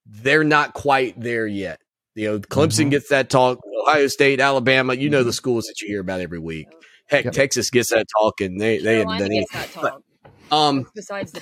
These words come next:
Speaker 4: point.
Speaker 1: Yeah. <laughs> But I think you, you win this game, right? And then all of a sudden, now you're probably top seven, top eight, you're undefeated, you're climbing, you know, eh, you probably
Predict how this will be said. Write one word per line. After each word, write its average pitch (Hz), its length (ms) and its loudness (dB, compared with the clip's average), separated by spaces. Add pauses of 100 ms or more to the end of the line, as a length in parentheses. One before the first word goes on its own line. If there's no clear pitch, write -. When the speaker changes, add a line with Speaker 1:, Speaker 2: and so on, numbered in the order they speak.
Speaker 4:
point. 143 260 -20 (760)
Speaker 1:
Yeah. - 260 2
<laughs> - 40 -12 (420)
But 302 120 -4
I 165 120 4
think 220 260 -2 (100)
you, 190 280 -2
you 185 240 -2
win 185 320 2
this 165 240 0
game, 85 420 -2 (640)
right? 123 400 0
And 127 180 -2
then 139 200 4
all 131 220 4
of 135 100 2
a 131 40 2
sudden, 98 720 -4
now 123 240 2
you're 123 460 0 (140)
probably 123 680 0 (360)
top 104 240 -4
seven, 117 520 -2 (240)
top 110 260 0
eight, 113 260 2
you're 92 200 -8
undefeated, 113 760 -2 (800)
you're 113 100 2
climbing, 120 760 0 (120)
you 117 140 -2
know, 110 240 0
eh, 123 140 0
you 110 220 -4
probably 120 640 0